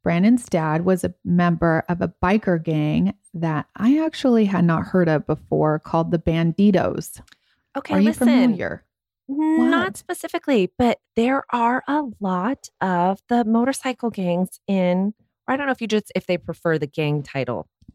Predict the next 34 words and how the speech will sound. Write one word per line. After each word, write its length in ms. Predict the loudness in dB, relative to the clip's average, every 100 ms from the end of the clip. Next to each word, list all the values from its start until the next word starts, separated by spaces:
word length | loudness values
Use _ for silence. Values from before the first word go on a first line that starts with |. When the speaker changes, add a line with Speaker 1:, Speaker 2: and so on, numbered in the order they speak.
| _ _ -16
Speaker 2:
groups, 440 | -4 -2 -2 -6 -16 -14
clubs. 720 | -4 0 0 -2 -10 -20 -20 _ _ _ _ _ _ _ _
Speaker 1:
Um, 340 | 0 2 0 -4 _ -2
it's 200 | 0 2
a 440 | 2 2 0 -4 _ -2
motorcycle 580 | 2 2 0 -2 -2
club. 460 | -4 -2 -2 -2 -8 -14 _ _ _
Speaker 2:
Yeah, 200 | -4 -4 -4 _
club, 260 | -4 -2 -2
I 60 |
think 200 | -4 -8
is 100 | -8
the 100 | -6
appropriate 400 | -6 -6 -4 -4
word. 220 | -2 -4 -6 _ _ _ _
Um, 320 | -4 -4 -6 -8
in 180 | -6 -6
San 240 | -4 -2
Diego, 520 | 0 0 0 2 0 0
there 100 | -4
actually 380 | -4 -6 -6 -6
used 160 | -6
to 60 | -8
be 180 | -4 -4
a 60 |
reality 840 | -2 -2 -2 -2 0 -2 -4 -6 -8
T 240 | -8 -6
V 160 | -4 -6
show, 540 | -6 -4 -4 -4 -8 _ _ _ _ _ _
uh, 220 | -10 -10 -10
about 460 | -8 -4 -2 -2 -4 _ -6
all 200 | -2 -2
of 100 | -4
them. 320 | -6 -6